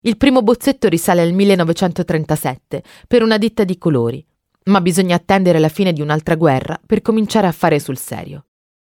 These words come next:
È il millenovecentoquarantasei quando Armando a Torino crea la sua agenzia pubblicitaria, un marchio che tutt'oggi, a venticinque anni dalla sua morte, è leader indiscusso del settore.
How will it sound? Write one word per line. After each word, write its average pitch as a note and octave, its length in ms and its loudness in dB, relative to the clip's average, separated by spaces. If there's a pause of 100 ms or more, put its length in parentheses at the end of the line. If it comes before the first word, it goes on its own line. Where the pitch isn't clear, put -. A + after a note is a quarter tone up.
(180)
È G3+ 100 2
il G#3 160 4
millenovecentoquarantasei F#3 1400 0
quando D3+ 300 -2
Armando E3+ 400 2
a D#3+ 60 0
Torino F3 480 -2 (300)
crea A3+ 180 2
la G3+ 140 4
sua A3 140 0
agenzia F#3 340 0
pubblicitaria, D3+ 840 -6 (340)
un G#3+ 180 2
marchio A3 340 2
che D#3+ 180 -2
tutt'oggi, D3 640 -2
a E3 140 0
venticinque E3 580 -2
anni E3 140 2
dalla C#3+ 180 0
sua - 140 -4
morte, D3 500 -6
è E3+ 140 2
leader F3+ 280 2
indiscusso D#3 600 -8
del E3 160 -2
settore. B2+ 560 -8